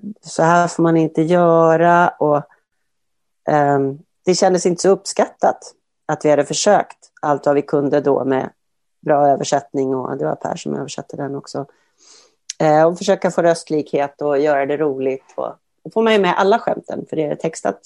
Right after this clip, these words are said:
Du har dina tjugosex tecken eller vad det är. Eh, men det blev ju en ramaskri. Så då var det väl så här, nej men gud, ja, ja. Det var väl synd att folk inte bara kunde titta på det i alla fall.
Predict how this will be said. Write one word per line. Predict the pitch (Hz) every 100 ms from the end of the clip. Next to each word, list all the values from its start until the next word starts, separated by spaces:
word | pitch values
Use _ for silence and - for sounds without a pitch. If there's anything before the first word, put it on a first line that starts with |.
| -
Du | 160
har | 165
dina | 190 196 185 180 _
tjugosex | - 170 151 -
tecken | - 156 - 147
eller | 143 147
vad | 147
det | 143
är. | 143 - _ _ _ _ _ _ _ _
Eh, | 196 180 180 180
men | 185
det | 180
blev | 170 165 147
ju | 143
en | - - - _ -
ramaskri. | 156 196 143 143 143 - - 254 - - - _ _ _
Så | -
då | 170 214
var | 202 196
det |
väl | 160
så | 156
här, | 143
nej | 127
men | 82 - -
gud, | - -
ja, | 170
ja. | 190 156 180 214 _ _ _ _ _ _ _ _ -
Det | 196
var | 277
väl | 403
synd | - 120 131
att | - -
folk | 170 165
inte | 160
bara | 156 156
kunde | - 156 151 135 _ _ _ _ _
titta | 175 - 320
på | -
det | - -
i |
alla | -
fall. | - -